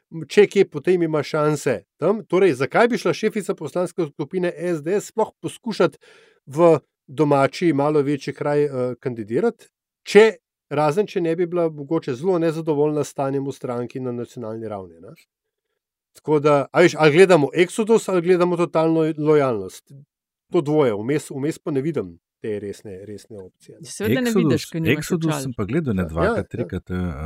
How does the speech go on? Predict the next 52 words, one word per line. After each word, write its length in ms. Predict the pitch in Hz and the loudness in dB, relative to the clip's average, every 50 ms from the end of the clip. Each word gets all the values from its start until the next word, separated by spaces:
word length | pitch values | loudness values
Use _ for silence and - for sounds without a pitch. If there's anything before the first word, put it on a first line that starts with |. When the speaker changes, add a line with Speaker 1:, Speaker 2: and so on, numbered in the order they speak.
| 78 78 | -8 -8
Speaker 3:
na 160 | 78 78 78 78 | -8 -8 -8 -10
Koroškem, 480 | _ - 87 98 107 - - - 87 | _ -10 -6 -6 -6 -8 -8 -14 -16
ko 120 | 80 92 90 | -14 -14 -14
sem 180 | - - - | -12 -8 -6
Speaker 1:
A 60 | 131 | -4
pa 100 | - 160 | -2 -2
Speaker 3:
bil 60 | - 175 | -2 0
Speaker 1:
si 60 | 170 | 2
ga 100 | 139 147 | 2 4
videl? 220 | 170 247 208 139 | 4 6 4 4
Speaker 3:
T 120 | 113 120 120 | 2 0 -4
dva, 240 | 107 98 104 110 110 101 | -4 -4 -4 -2 -2 -2
v, 180 | 78 82 82 76 - 71 | -4 -8 -10 -12 -14 -16
mislim, 280 | 73 80 120 160 - 175 | -10 -8 -8 -6 -4 -4
da 60 | 160 | -4
v 60 | 143 | -4
T 160 | - - 156 147 | -4 -4 -6 -4
dva 160 | 139 139 135 | -2 -2 -2
ali 100 | 120 107 | -2 -2
v 60 | 98 | -4
Telema-, 340 | - 123 123 120 107 98 98 95 | -4 -6 -6 -6 -6 -8 -10 -10
nekaj, 400 | 85 95 101 _ - 107 95 85 | -10 -14 -14 _ -10 -10 -10 -8
T 160 | - - 165 | -6 -6 -6
dva 180 | 151 135 143 139 | -6 -6 -6 -8
shemi 380 | - - - 95 85 80 80 | -10 -10 -10 -8 -6 -6 -6
ga 80 | 78 76 | -6 -6
imajo, 260 | 73 76 73 73 71 78 | -8 -8 -8 -8 -6 -8
ja, 120 | 90 101 80 78 | -8 -8 -8 -8
Eksodus. 480 | 82 80 - - 82 76 71 69 - - _ _ _ _ _ _ _ - | -10 -10 -10 -10 -10 -10 -10 -12 -16 -20 _ _ _ _ _ _ _ 4
Speaker 1:
Ja, 140 | 151 202 | 8 8
ja, 100 | 208 160 123 120 | 8 8 6 4
E-, 160 | 143 190 - | 2 2 2
Eksodus 480 | - 165 185 - - 240 202 190 - - | 2 2 2 2 0 2 2 2 0 2
je 140 | 147 135 123 113 | 0 0 0 0
resna 400 | 110 117 156 175 - - 139 123 | 2 2 2 0 2 0 -2 -2
radijska, 400 | 117 117 117 127 123 - - 139 | 0 -2 -4 -6 -10 -10 -10 -10
eh, 120 | 127 123 107 | -10 -10 -10
te-, 180 | - 143 123 107 | -10 -8 -10 -10
Speaker 3:
T 20 | |
V, 80 | _ - | _ 0
Speaker 1:
televizijska 460 | - 143 127 143 139 110 87 78 78 | 2 4 4 6 4 4 2 0 0
Speaker 3:
ja, 160 | 82 92 107 | 0 0 0
ja, 140 | 110 98 85 | 0 0 0
Speaker 1:
postaja, 340 | 82 104 104 - 120 110 104 | -2 -2 -2 -2 -6 -10 -4
Speaker 3:
uf, 60 | 107 | -4
tis-, 20 | 110 | -2
Speaker 1:
ampak, 240 | 113 147 - _ | -2 -2 -4 _
Speaker 3:
ti 120 | _ - 123 | _ -8 -4
Speaker 1:
ja, 100 | 127 - | 0 2
Speaker 3:
se 60 | 120 | 2
Speaker 1:
ja. 100 | 110 107 | 2 2
Speaker 3:
vs-, 260 | 101 92 - - - | 2 -2 -4 -8 -16